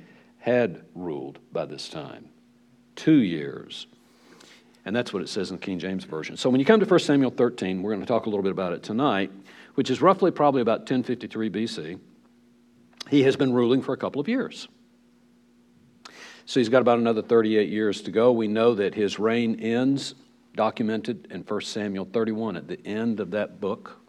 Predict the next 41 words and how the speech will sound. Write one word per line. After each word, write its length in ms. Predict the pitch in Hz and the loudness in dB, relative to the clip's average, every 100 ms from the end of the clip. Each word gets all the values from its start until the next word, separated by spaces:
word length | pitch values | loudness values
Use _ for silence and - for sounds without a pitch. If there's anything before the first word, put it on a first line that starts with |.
| _ _ - | _ _ -10
our 240 | 92 98 82 | -4 -4 -4
book, 260 | 87 80 | -8 -10
First 300 | - 95 - | -10 -8 -8
Samuel, 400 | 87 85 82 101 - _ - _ - - - - - - _ - | -8 -10 -10 -12 -16 _ -20 _ -20 -20 -20 -20 -20 -20 _ 4
where 240 | 131 127 | 6 6
he 180 | 120 120 | 4 4
is 220 | 113 110 | 2 0
in 200 | 107 98 | -2 0
battle 280 | 113 120 110 | 2 4 2
with 140 | 110 | 0
the 60 | 92 | -2
Philistines. 840 | 117 98 - - 98 90 101 107 | -2 -2 -6 -8 -8 -6 -8 -8
The 100 | - | -10
Philistines 640 | - 120 113 - 120 117 - | -4 -2 -2 -2 -2 -2 -2
didn't 280 | - 123 | -4 -4
kill 240 | 120 139 98 | 0 2 2
him, 120 | 95 | -2
but 100 | 92 | -4
he 60 | 95 | -4
was 200 | 95 98 | -6 -4
losing 360 | 110 104 107 | -4 -4 -6
the 80 | 98 | -6
battle, 360 | 87 101 101 92 | -4 -4 -4 -4
and 100 | 90 | -6
he 80 | |
knew 220 | 87 101 95 | -6 -4 -4
that 100 | 101 | -6
he 60 | |
was 120 | 90 | -8
gonna 160 | 95 87 | -8 -10
be 120 | 80 | -10
captured, 680 | - 110 98 - 80 82 85 85 | -6 -4 -4 -8 -10 -10 -10 -10
and 180 | 90 | -10
then 220 | 85 87 82 | -8 -10 -10
he 320 | 90 85 80 | -8 -8 -10
decided 500 | - 82 98 95 87 | -12 -10 -6 -6 -8
to 60 | - | -10
fall 320 | 98 98 92 | -6 -4 -4
on 100 | 87 | -8
his 120 | 80 | -12
sword. 640 | - - 113 69 67 76 | -12 -6 -4 -6 -10 -16